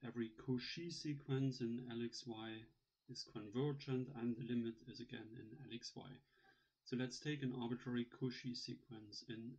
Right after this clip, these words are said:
L X Y. <clears throat> So we have to show that our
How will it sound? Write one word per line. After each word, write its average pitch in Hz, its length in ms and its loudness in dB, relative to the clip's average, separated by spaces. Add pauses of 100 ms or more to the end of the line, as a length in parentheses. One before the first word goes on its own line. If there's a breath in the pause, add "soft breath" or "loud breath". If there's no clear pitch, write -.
L 113 160 -4 (100)
X 101 240 -8
Y. - 1160 -14
<clears throat> 120 220 8 (720)
So - 160 -6
we 117 60 2
have 104 200 -6
to 131 60 -6
show 139 160 -2 (240)
that 110 100 -2 (140)
our 110 100 -8